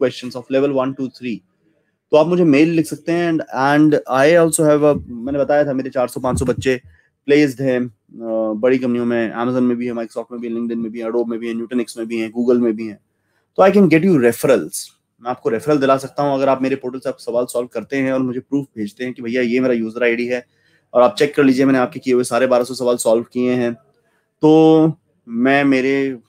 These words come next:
network को leverage करते हुए आपको referrals दिला सकता हूँ off campus के। तो that is what I can certainly do।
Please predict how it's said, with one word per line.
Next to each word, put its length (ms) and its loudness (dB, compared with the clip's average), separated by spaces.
network 440 -4
को 100 -6
leverage 380 -4
करते 240 -8
हुए 140 -4
आपको 280 -4
referrals 400 0
दिला 180 0
सकता 280 -8
हूँ 280 -4
off 160 2
campus 380 -4
के। 280 -20
तो 80 -12
that 180 4
is 100 -6
what 180 2
I 60 -8
can 160 -6
certainly 360 0
do। 80 2